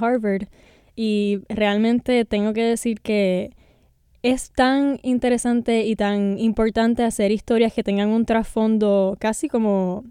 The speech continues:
o sea, del, de la vida real. También es importante tener el, el elemento de la fantasía, pero también cuando tú puedes conectar con unas verdades sociales, o sea, eleva el material a o-, a otro nivel definitivamente.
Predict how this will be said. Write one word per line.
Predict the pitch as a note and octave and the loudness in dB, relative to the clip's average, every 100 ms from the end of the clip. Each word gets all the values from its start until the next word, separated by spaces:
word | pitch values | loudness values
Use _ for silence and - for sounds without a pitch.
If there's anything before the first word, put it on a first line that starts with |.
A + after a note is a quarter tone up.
| - | -8
o | |
sea, | B3+ A#3+ G3+ - | 0 2 2 -2
del, | G#3+ A3 G#3 | -2 -2 -2
de | G#3 | 0
la | G#3+ | 2
vida | G#3+ A#3 | 4 4
real. | G#3+ A#3 D#4+ | 2 0 0
También | G#3+ A3 | 2 2
es | |
importante | A#3 C4+ A#3+ B3 A#3+ | 4 4 4 2 2
tener | A3 G#3 A3 | 0 0 0
el, | |
el | G#3+ | 0
elemento | G#3 G#3 G3 G3+ | 2 2 2 2
de | G3+ | 0
la | G3+ | 0
fantasía, | G3 G3 G3+ C#4 B3 | -2 -2 -2 0 2
pero | G#3 | 2
también | G3 F#3+ F#3+ G#3+ A3 - - | 2 2 2 2 0 -4 -20
cuando | - A3+ G#3+ | 0 2 4
tú | A3 | 2
puedes | B3+ C4+ | 2 2
conectar | - C4 B3 B3 B3 | 2 0 2 2 2
con | A#3 G#3+ | 2 2
unas | G#3+ G#3+ A3+ | 2 2 2
verdades | A3+ A3+ A3+ A#3 | 2 2 0 0
sociales, | - G#3+ A3+ G#3+ F#3+ F#3 - - _ _ - | -2 -2 0 2 0 -4 -10 -20 _ _ -8
o | A3+ | -2
sea, | G#3 | 2
eleva | G#3 G#3+ G#3 | 2 2 2
el | A3+ | 2
material | A#3 A3 G#3+ G#3 | 2 2 2 2
a | G3+ | 2
o-, | G3+ | 2
a | G3+ G3 | 0 2
otro | G3+ D4+ A3 | 2 2 2
nivel | G3+ F#3 F#3 | 2 2 0
definitivamente. | F#3+ G3+ F#3+ F#3+ F#3+ F#3 F#3 G3 F#3 | 0 0 0 0 0 0 -2 -2 -4